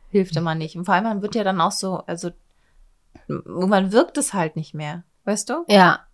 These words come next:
Speaker 2: ja, das ist ja eh so ein krasses Problem, ne? Dass auch die ganzen Antibiotika und so bei uns nicht mehr wirken, weil
Speaker 1: Ja.
Speaker 2: die, <laughs> weil es,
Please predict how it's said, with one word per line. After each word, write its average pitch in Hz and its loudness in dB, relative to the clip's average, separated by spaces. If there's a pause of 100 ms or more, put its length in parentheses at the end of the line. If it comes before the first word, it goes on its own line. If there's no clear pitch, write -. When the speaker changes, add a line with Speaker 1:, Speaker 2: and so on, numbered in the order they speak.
Speaker 2:
ja, 170 6
das 170 2
ist - -2
ja 170 4
eh 180 2
so 180 -2
ein 170 2
krasses 170 0
Problem, 165 0
ne? 170 4
Dass 175 0
auch 165 0
die 175 -6
ganzen 175 0
Antibiotika 170 -2
und 160 0
so 165 0
bei 160 2
uns 147 -2
nicht 170 -4
mehr 160 2
wirken, 165 0
weil 165 2
Speaker 1:
Ja. 196 2 (540)
Speaker 2:
die, 190 -8
<laughs> - -
weil 170 4
es, - -6